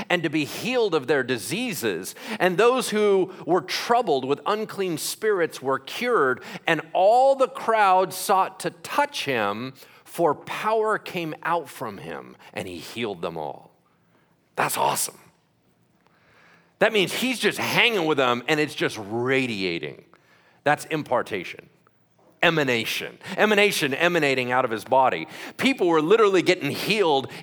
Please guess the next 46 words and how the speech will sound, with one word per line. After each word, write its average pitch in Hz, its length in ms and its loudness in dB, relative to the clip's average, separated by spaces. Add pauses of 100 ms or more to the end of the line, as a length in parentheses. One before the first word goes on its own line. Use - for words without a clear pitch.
in 208 180 4
his 170 640 2 (100)
vicinity 131 1200 0 (460)
because 113 340 -8
they 107 120 -4
were 98 180 -8
near 110 480 -6
him 95 280 -10
and 90 200 -12
power 113 420 0
was 90 160 -6
coming 92 320 -10
off 87 220 -6
of - 60 -20
him. - 140 -16 (360)
Now, 131 260 0
you're 113 80 -4
like, 95 180 -2
"Ah, 170 300 -2
I - 60 -4
don't - 140 -4
know - 100 -10
if 85 60 -12
that's 90 200 -6
really 92 220 -8
how 85 180 -6
it 71 60 -8
went." 85 160 -10 (420)
Mark 165 260 2
five, 117 520 2
twenty-four 147 500 -2
through 127 200 -4
thirty. 101 440 -2 (1080)
Mark 170 300 4
five, 180 480 6
twenty-four 170 480 2
through 160 160 -2
thirty, 147 400 0
right? 135 320 2
This 170 140 0
is 151 80 -6
one 160 180 2
you're 151 120 2
all 160 120 4
familiar 110 400 -2
with. 123 160 0